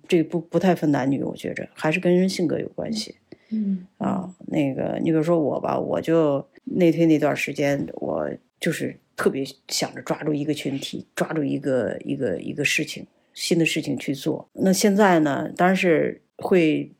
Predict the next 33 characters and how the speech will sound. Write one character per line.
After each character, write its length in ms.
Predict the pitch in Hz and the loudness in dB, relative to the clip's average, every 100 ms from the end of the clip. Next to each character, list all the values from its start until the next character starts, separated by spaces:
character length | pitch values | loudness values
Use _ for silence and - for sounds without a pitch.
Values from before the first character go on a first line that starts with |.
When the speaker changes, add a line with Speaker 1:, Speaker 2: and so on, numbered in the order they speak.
| _ | _
Speaker 1:
比 80 | - | 0
较 160 | 175 151 | 2 2
平 240 | - 160 | 2 2
静 140 | 160 185 | 4 4
一 80 | 156 | 4
点 180 | - - | 0 -6
了。 120 | - | -4
你 120 | - 170 | -2 0
就 120 | 196 | 0
是 100 | 190 | 2
现 180 | 214 196 | 2 4
在 100 | 185 | 4
我 200 | 143 131 | 4 0
什 220 | - - | 0 0
么 60 | 165 | 2
事 140 | 185 | 4
情 160 | 180 160 | 4 6
都 80 | 170 | 6
没 140 | 170 | 4
有 100 | 175 | 2
的 80 | 135 | 0
话， 160 | 147 143 | -2 -2
我 60 | |
可 100 | 147 | 0
能 100 | 147 | -2
在 140 | 139 151 | -2 -2
家 160 | 156 | -2
里 100 | 151 | -2
也 80 | 135 | -4
能 140 | - | -6
待 180 | 139 156 | -6 -4
住 220 | 151 - | -4 -6
了， 140 | - | -8